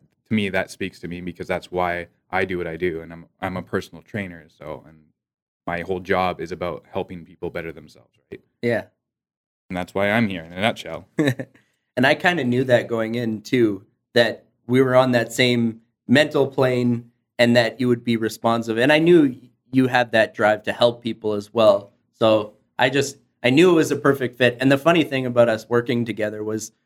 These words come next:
Speaker 2: we had known each other previous. We played dodgeball together.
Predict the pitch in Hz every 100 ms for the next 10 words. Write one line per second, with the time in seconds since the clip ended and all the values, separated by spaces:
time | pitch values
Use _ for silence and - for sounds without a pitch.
0 | _ _ _ _ _ 123 131 147 135 123
1 | 151 190 190 139 143 131 120 135 117 117
2 | 110 117 - 113 113 110 113 - 107 107
3 | 107 107 107 101